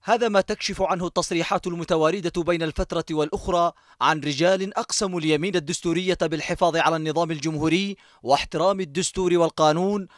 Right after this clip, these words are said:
والحفاظ على وحدة الوطن واستقلاله. وبالمقابل يظهرون بين فترة وأخرى بتصريحات وتحركات على الضد من هذا القسم وعلى ضد من التوجهات العامة للنظام السياسي،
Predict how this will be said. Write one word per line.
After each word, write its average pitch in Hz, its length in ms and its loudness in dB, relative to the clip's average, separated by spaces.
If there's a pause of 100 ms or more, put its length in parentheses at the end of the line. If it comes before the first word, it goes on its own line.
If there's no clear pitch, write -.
(120)
والحفاظ 160 580 0
على 160 220 2
وحدة 165 440 0
الوطن 165 460 0
واستقلاله. 143 680 -2 (640)
وبالمقابل 143 880 0 (260)
يظهرون 185 560 2
بين 214 240 2
فترة 185 500 0
وأخرى 185 380 4
بتصريحات 175 760 -2
وتحركات 180 920 0
على 160 200 2
الضد 165 580 -2 (240)
من 165 160 -4
هذا 165 280 0
القسم 160 460 -2 (520)
وعلى 151 300 6
ضد 156 320 -2
من 175 160 -2
التوجهات 160 640 -2
العامة 170 400 0
للنظام 160 440 0
السياسي، 160 640 -2